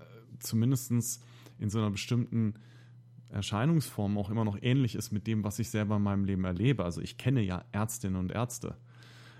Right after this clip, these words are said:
Auch die versuchen zu heilen, auch die versuchen bestimmte Mixturen zu finden, auch die versuchen,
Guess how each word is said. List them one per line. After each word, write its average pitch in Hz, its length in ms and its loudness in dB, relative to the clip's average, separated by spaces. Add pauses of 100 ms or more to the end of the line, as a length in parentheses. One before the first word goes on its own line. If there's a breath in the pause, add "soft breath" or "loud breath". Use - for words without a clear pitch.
(160 loud breath)
Auch - 180 -10
die 127 180 2
versuchen 104 420 0
zu 92 240 -4
heilen, 92 320 0
auch 85 120 -8
die 131 120 -2
versuchen 107 380 -2
bestimmte 104 420 0
Mixturen 107 680 2
zu - 140 -8
finden, 90 500 -4
auch 92 180 -4
die 117 140 0
versuchen, 107 800 0